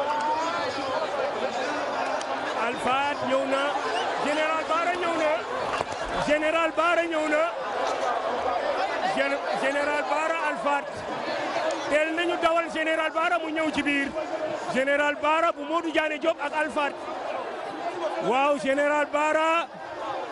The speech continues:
Général Bara. Général Bara Alfat, Général Bara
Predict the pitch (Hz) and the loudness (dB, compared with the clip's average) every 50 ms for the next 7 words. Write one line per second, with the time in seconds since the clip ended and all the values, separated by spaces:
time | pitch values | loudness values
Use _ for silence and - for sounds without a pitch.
0 | - - - - - - - - - - - - 175 240 262 269 285 285 285 294 | -8 -8 -8 -6 -6 -8 -8 -8 -8 -8 -6 -2 2 2 4 6 6 6 6 6
1 | 294 294 294 294 294 311 320 320 320 330 339 339 330 254 - - - - - - | 4 2 2 2 2 2 4 4 4 4 4 2 2 0 -4 -8 -12 -12 -10 -10
2 | - - - - - - - 370 - - - - - - - - - - - - | -8 -8 -6 -6 -6 -6 -6 -6 -6 -6 -8 -8 -6 -6 -6 -6 -6 -6 -6 -8
3 | - - - - 202 254 269 277 285 294 294 294 294 294 302 302 302 311 320 302 | -6 -6 -4 0 0 2 4 4 4 6 4 4 2 2 2 2 2 2 2 2
4 | 302 311 262 233 294 311 302 311 311 - - - - - - - - - - - | 2 0 2 2 2 2 2 2 0 -4 -10 -10 -8 -8 -8 -8 -8 -8 -8 -8
5 | - - - - - - - - - - - - 147 214 247 262 269 277 277 285 | -8 -8 -8 -6 -6 -6 -6 -6 -6 -6 -6 -4 0 2 2 4 4 2 4 2
6 | 285 285 277 294 294 302 302 294 | 2 2 2 2 2 2 2 2